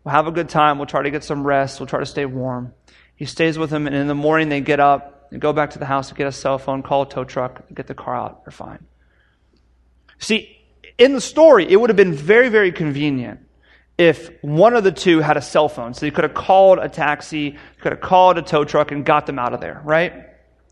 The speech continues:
But what's a greater example of love? Removing them from their situation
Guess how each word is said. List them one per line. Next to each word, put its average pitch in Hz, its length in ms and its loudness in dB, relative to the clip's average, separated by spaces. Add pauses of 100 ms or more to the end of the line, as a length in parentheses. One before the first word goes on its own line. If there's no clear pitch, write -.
(840)
But 170 140 -2
what's 226 180 0
a 269 60 0
greater 185 300 0
example 143 480 -2
of 123 120 -10
love? - 380 -10 (1160)
Removing 190 480 2
them 208 160 -2
from 180 160 0
their 160 100 -4
situation 170 880 -4